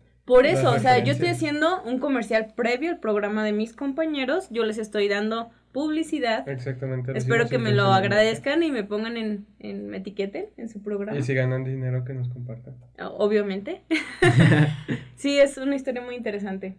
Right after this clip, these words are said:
Speaker 3: Bueno,
Speaker 1: Pero
Speaker 3: siguiente
Speaker 1: no,
Speaker 3: pregunta.
Speaker 1: no me acuerdo, no sé, o sea, realmente soy como de las fiestas, la que abre pista y puedo llegar a cerrarla, sí, literal.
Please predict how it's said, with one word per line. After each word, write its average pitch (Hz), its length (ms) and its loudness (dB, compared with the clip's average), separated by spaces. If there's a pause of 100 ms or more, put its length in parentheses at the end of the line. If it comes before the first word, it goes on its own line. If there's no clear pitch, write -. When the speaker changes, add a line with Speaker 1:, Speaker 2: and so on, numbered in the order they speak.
Speaker 3:
Bueno, 120 200 0
Speaker 1:
Pero 262 200 6
Speaker 3:
siguiente 254 320 6
Speaker 1:
no, 262 100 2
Speaker 3:
pregunta. 269 120 2
Speaker 1:
no 277 120 0
me 294 120 0
acuerdo, 294 500 -2
no 277 160 -2
sé, 262 260 -4
o 240 80 -2
sea, 240 380 0 (580)
realmente 320 460 2
soy 285 360 2
como 262 220 0
de 226 180 0
las 220 220 0
fiestas, 359 720 0 (340)
la 214 260 0
que 226 100 0
abre 247 220 0
pista 262 500 -4 (500)
y 214 180 -4
puedo 214 420 -2
llegar 196 340 -2
a 220 40 -10
cerrarla, 202 600 -6
sí, 233 240 -10
literal. 233 580 -4